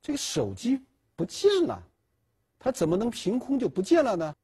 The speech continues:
难道刘美云就没有带手机，或者是没有放到柜子里，交给了其他人？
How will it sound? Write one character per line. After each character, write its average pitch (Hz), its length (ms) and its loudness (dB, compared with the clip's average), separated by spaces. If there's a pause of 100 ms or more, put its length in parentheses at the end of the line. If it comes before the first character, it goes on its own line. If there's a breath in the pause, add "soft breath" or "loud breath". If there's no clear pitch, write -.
(120)
难 165 300 0
道 240 240 2
刘 185 160 0
美 214 140 0
云 190 160 -2
就 220 100 -2
没 185 380 2
有 143 220 0
带 247 260 -2
手 113 240 -4
机， 247 320 -2 (100)
或 - 180 0
者 165 140 2
是 156 160 -4
没 151 140 0
有 220 100 2
放 277 300 -2
到 175 120 0
柜 170 200 0
子 135 120 -6
里， 107 140 -8
交 208 220 0
给 160 100 -4
了 123 100 -2
其 - 140 -6
他 226 160 -2
人？ 143 260 -2